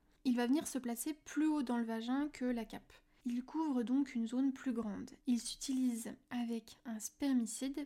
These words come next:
pour maximiser son efficacité. Et donc, en parlant d'efficacité, euh, si on parle de diaphragme plus spermicide, on est aux alentours de douze pour cent. Et pour la cape cervicale, on est à trente-deux pour les femmes,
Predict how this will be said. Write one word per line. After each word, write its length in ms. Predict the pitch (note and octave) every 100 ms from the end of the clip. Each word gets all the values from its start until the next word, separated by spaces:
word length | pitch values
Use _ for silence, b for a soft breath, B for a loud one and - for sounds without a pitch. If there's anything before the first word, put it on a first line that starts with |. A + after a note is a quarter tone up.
| -
pour 140 | B3
maximiser 920 | A3 A#3+ B3+ - A#3+ A#3 A#3 C4+ D4+ F#4+ _ -
son 240 | - C#4
efficacité. 640 | C4 B3+ B3+ C4 B3+ - - _ _ _ _ b b b b -
Et 80 | B3
donc, 320 | A#3+ G#3 - - -
en 80 |
parlant 300 | C4 B3+ B3
d'efficacité, 760 | A#3+ A3+ - G#3+ G#3+ A3+ B3 C4 E4 F#4+ A4 -
euh, 320 | A3+ G#3+ G#3
si 220 | A#3 - B3+
on 100 | B3
parle 260 | B3+ B3+
de 120 | B3+ -
diaphragme 600 | A3+ C4 B3+ B3 A#3 G#3+
plus 200 | - C#4+
spermicide, 800 | - - A#3+ A3+ G#3+ - D4+ D#4 B3
on 180 | A#3
est 120 | B3+ C4+
aux 160 | A#3
alentours 320 | A3 G#3+ D4 C#4+
de 120 | A#3
douze 340 | G3+ C#4 C4
pour 200 | - -
cent. 220 | - A#3+ - B B B B B B B
Et 100 | A#3
pour 240 | G#3+ D#4+ E4
la 120 | C4
cape 280 | B3+ B3+ B3+
cervicale, 840 | - A#3+ A3 A3+ - B3+ D4 E4 E4+ D#4+
on 180 | C#4 C4
est 80 | B3+
à 120 | A#3+
trente-deux 600 | A#3+ - D4 C#4+ C#4 C#4+
pour 200 | B3+ B3+
les 120 | A#3+
femmes, 520 | A#3 - B3 A#3+ A#3